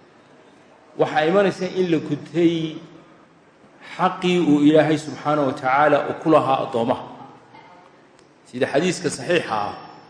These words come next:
Mucaad ibn Jabal radiyallahu tacaala canhu waxa uu yidhi, waa xadiis aad iyo aad u muhiim ah oo tilmaamaya xaq weyn oo Ilaahay subxaanahu wa tacaala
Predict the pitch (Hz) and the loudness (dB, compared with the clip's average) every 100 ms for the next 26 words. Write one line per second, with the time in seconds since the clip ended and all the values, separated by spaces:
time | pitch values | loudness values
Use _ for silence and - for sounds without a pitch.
0 | - _ _ _ - - _ _ _ _ | -20 _ _ _ -20 -20 _ _ _ _
1 | _ _ _ 127 151 196 180 165 147 151 | _ _ _ -2 4 4 4 0 0 0
2 | 147 151 151 165 147 139 147 143 135 165 | 0 2 2 2 0 -2 -2 -2 -2 -4
3 | 131 139 - - 131 127 135 165 - - | -6 -4 -4 -4 -6 -2 -2 -4 -6 -12
4 | 135 160 180 - 185 185 185 175 180 170 | -6 -4 -4 -6 -4 -2 0 0 -2 -4
5 | 123 113 101 - - - - _ _ _ | -6 -8 -10 -14 -20 -20 -20 _ _ _
6 | - - _ - 139 139 156 165 185 170 | -20 -20 _ -4 -4 0 0 4 4 4
7 | 156 160 170 175 - - - - - _ | 2 2 2 0 -6 -14 -18 -20 -20 _
8 | _ - - 175 - 160 170 170 113 - | _ -20 -6 -6 -4 0 2 2 0 -8
9 | - - - - - _ _ _ _ - | -16 -20 -20 -20 -20 _ _ _ _ -8
10 | 131 143 156 170 151 135 147 151 139 - | 0 4 4 2 -2 -4 -2 -2 -2 -2
11 | 131 143 135 | 0 2 2